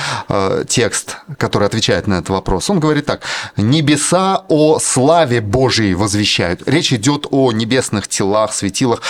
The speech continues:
вообще об устройстве космоса, о той гармонии, о его безграничности и об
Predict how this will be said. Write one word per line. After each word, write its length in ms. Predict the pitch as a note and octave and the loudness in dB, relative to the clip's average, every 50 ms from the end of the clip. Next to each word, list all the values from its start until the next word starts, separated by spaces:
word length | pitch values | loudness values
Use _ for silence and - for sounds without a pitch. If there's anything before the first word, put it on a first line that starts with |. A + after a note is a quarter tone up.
| - - - | -8 -4 -4
вообще 260 | B2 A#2 - - C#3+ | -4 -2 0 2 2
об 120 | A#2+ G#2 | 2 0
устройстве 480 | A#2 A#2 - - B2+ C3+ B2+ - - A2+ | 0 -2 -2 0 0 0 0 -2 -4 -4
космоса, 640 | - - B2+ A2+ - - F#2+ E2+ - - - E2 - - - - | 0 0 0 0 0 -2 -4 -4 -2 -4 -4 -6 -6 -10 -10 -6
о 80 | - - | -6 -2
той 160 | - - B2 | 0 0 0
гармонии, 640 | A2 G#2 A#2 A2 G2+ G#2 G#2+ G#2 G#2 G2+ F#2+ F2+ E2+ | 0 0 0 0 0 2 2 2 2 2 2 2 2
о 80 | F2 | 0
его 140 | F#2+ F#2+ G2+ | 0 0 0
безграничности 1120 | G2 G2 A2 G2+ G2+ G#2 A2+ G#2+ G#2+ A2+ A2+ G#2 F#2+ - G#2 G2 F#2 - - - G#2 F2 - - - - - - - - | 0 0 -2 -2 0 0 0 0 0 0 0 0 0 0 0 0 -2 -2 -2 -2 -2 -2 -4 -8 -12 -12 -14 -14 -4 -2
и 200 | - C#3+ E3 - | 0 0 0 0
об 220 | - D#3 C#3 - | 0 -2 -2 -2